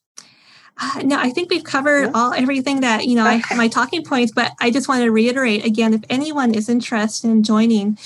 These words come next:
Speaker 1: Stream Team and, like, making a difference in protecting your watersheds, please
Speaker 2: Mm-hmm.
Speaker 1: reach out to myself at the Conservation District. Um, we take all ages. So we have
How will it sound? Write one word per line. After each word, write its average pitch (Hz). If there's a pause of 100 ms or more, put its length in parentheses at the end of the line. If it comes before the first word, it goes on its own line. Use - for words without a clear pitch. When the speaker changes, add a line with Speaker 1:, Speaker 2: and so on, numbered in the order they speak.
(260)
Speaker 1:
Stream 269
Team 214
and, 220
like, 214
making 233
a 233
difference 214
in 226
protecting 214
your 208
watersheds, 226
please 285
Speaker 2:
Mm-hmm. 208 (260)
Speaker 1:
reach 262
out 240
to -
myself 214
at 226
the 226
Conservation 214
District. 240
Um, 214 (280)
we 262
take 262 (120)
all 233
ages. 247
So 285
we 240
have 214